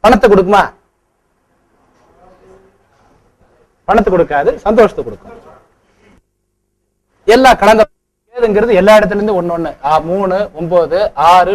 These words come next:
பன்னெண்டு எல்லாம் கலந்த ஒரு நல்ல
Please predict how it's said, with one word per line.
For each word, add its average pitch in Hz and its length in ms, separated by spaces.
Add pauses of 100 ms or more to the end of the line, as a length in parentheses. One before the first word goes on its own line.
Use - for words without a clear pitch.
(100)
பன்னெண்டு 165 260 (800)
எல்லாம் - 280
கலந்த 185 260 (120)
ஒரு 156 100 (3750)
நல்ல 277 220